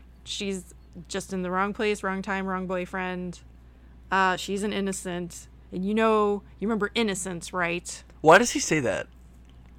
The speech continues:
Speaker 1: Um, because he's trying to, like, in a minute, he'll say, like, "This is not a no B S conversation. You're clearly trying to f-,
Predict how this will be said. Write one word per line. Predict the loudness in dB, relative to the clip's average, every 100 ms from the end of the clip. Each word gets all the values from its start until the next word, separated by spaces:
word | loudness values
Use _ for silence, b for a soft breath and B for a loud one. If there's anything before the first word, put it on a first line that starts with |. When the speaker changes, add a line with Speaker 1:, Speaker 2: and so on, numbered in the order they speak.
| -20 -20 -20 -20 -20 -20 -20 -6 4
Speaker 1:
Um, | 6 6 2
because | 2 2 2
he's | -2 -6 -12 -18 -18 -6
trying | 2 4 4
to, | -2 -6
like, | -4 -4 -4 -12 -20 -20 -14
in | -6 -4
a |
minute, | -2 -2 -4
he'll | -6 -6
say, | -4 -4 -4
like, | -8 -10 -18 -16
"This | -10 -10
is | -10 -14 -20 -20
not | -12 -6 -2 0 0 -2 -10
a | -12
no | -10 -10 -14 -20 -12
B | -10
S | -10 -10
conversation. | -14 -14 -16 -14 -14 -12
You're | -12 -10 -12 -20 -20 -20 -20 -20 -20 -16
clearly | 0 2 4 2 -2 -6
trying | -6 -2 0 -2 -6
to |
f-, | -10